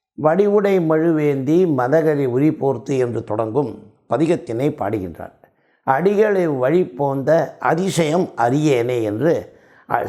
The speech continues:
பெருமான் புரிந்த அதிசயத்தின் தன்மையை, தான்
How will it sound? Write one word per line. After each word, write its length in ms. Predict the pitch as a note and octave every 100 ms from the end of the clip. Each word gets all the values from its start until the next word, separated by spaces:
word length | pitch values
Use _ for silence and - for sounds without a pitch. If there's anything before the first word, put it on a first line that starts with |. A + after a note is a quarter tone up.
| -
பெருமான் 440 | D3+ G3 G#3+ G#3+ F3+
புரிந்த 340 | F3 F3+ D#3+
அதிசயத்தின் 640 | C3+ F3 E3 F#3 E3+ D#3+ D3+
தன்மையை, 680 | B2+ C3 C3+ D3+ G#2 - _ _
தான் 480 | - D#3 A2+ G2+ -